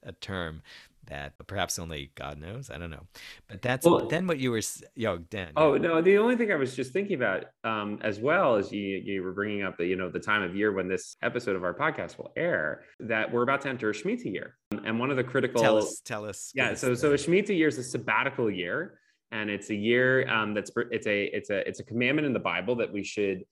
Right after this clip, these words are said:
Speaker 2: let our land lie fallow, uh, and sort of, you know, sort of release ourselves from the, the notions of control that we have over,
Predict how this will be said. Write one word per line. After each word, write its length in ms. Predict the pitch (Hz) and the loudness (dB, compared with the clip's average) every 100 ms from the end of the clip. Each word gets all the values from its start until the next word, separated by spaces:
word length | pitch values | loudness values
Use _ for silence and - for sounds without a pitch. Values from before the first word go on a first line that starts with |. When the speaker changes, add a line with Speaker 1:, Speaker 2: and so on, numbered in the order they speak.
| - | -8
Speaker 2:
let 240 | 104 107 | -2 0
our 200 | 107 98 | 2 2
land 380 | 98 95 104 101 | 0 0 -2 -2
lie 180 | 98 92 | -2 -4
fallow, 640 | - 87 82 104 143 180 - - | -4 -6 -2 0 0 -2 -8 -6
uh, 180 | 104 98 | -2 0
and 120 | 113 107 | -2 0
sort 160 | 151 | 4
of, 220 | 139 123 | 4 4
you 60 | 131 | 2
know, 80 | 120 | 4
sort 180 | 143 127 | 2 0
of 100 | 113 | 2
release 720 | 117 127 170 131 - - - | 2 2 2 0 -6 -10 -6
ourselves 720 | 113 107 - 110 107 104 98 | 0 0 2 0 0 -4 -6
from 500 | - 110 101 98 - | -4 -2 0 -2 -2
the, 240 | 101 101 98 | 0 0 0
the 100 | 107 | 0
notions 360 | 107 104 104 | 0 -2 -4
of 120 | 95 - | -6 -8
control 540 | 92 - 110 95 90 | -8 0 2 4 2
that 140 | 90 | -2
we 100 | 95 | -4
have 340 | 90 101 90 90 | -2 0 0 -2
over, 320 | 90 87 | -4 -4